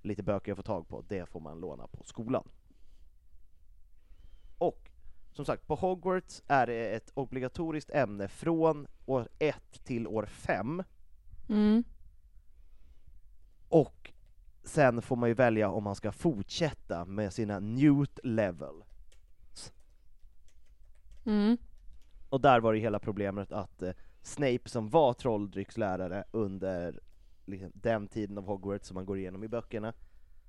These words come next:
Speaker 1: han ville att man skulle ha outstanding i sina owls för att få fortsätta, men Hor-, Horace Slughorn var lite snällare och sa att man kunde köra en exceed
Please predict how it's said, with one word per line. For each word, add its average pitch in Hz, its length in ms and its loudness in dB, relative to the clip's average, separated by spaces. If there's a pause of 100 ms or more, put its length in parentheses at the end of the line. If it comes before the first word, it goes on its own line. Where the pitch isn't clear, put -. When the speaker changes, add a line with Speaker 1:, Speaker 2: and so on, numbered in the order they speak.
(100)
Speaker 1:
han 127 200 0
ville 117 220 0
att 107 100 -6
man 107 100 -6
skulle 110 200 -8
ha 104 220 -6 (180)
outstanding 120 1080 0 (460)
i 113 140 -6
sina 107 340 -2
owls 98 200 -2
för 107 100 -6
att 95 60 -8
få 101 100 -12
fortsätta, 101 640 -8 (300)
men 98 440 -2 (220)
Hor-, 101 340 -4
Horace 104 380 -4
Slughorn 98 580 -6
var 87 120 -6
lite 90 240 -6
snällare 82 420 -4
och 78 100 -6
sa 71 160 -6
att - 140 -12
man 87 120 -10
kunde 82 360 -8
köra 78 300 -8
en 78 140 -12
exceed - 460 -12